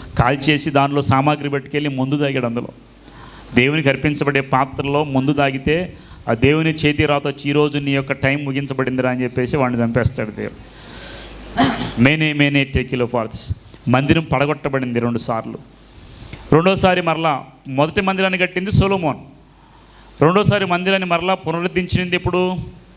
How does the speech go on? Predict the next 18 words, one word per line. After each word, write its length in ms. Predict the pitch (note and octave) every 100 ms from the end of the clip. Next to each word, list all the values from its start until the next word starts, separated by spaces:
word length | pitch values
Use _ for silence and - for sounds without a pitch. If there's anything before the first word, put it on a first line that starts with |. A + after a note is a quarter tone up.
| - - - - - G#3+ - - - - - -
రెండోసారి 440 | D3+ F3 F3+ E3
మరలా 260 | D#3+ D#3 E3+
మందిరాన్ని 380 | D3+ D#3+ E3
కట్టారు 300 | D3+ D3 C#3+
నెహెమ్యా 400 | C3 C#3 D#3+ D#3+
కాలంలో. 500 | D#3 C3+ A#2+ A#2 G#2+ - - - - - - - - - -
అర్థమవుతుందా? 600 | B2+ D#3 D#3 D3+ D3 - - - - C3+
నెహెమ్యా 340 | D#3 F#3 F3+
కాలంలో 360 | F3+ E3 E3 E3
కట్టారు. 320 | D#3 D#3+ D#3
మళ్ళా 280 | D#3 E3 F3+
మూడోసారి 760 | E3 F3+ F3+ F3+ F3 F3 - - - - - - - - - -
దానికి 420 | A#2+ D3+ E3+ D#3
మరమ్మతులు 500 | D#3 D#3 F3+ F3+ F3+
చేశాడు 300 | E3 D#3 D3
హేరోదు 360 | C3+ D3 D#3+ D#3
ఉన్న 100 | D3
సమయంలో. 540 | C3+ C3+ C3 B2 B2